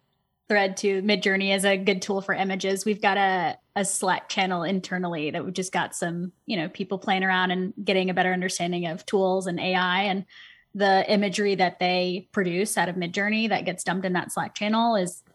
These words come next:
unbelievable. Um, Dan, I'll add you to the channel. Um,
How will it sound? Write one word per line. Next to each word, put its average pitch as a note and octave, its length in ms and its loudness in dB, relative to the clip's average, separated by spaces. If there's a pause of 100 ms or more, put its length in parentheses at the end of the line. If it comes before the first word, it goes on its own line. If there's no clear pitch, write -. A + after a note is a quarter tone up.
(140)
unbelievable. F3+ 760 -2 (500)
Um, F3 540 -2 (380)
Dan, F3 240 4
I'll E3 160 -2
add E3+ 220 -4
you A3 80 -8
to - 120 -10
the - 80 -8
channel. - 440 -6 (420)
Um, G3 760 6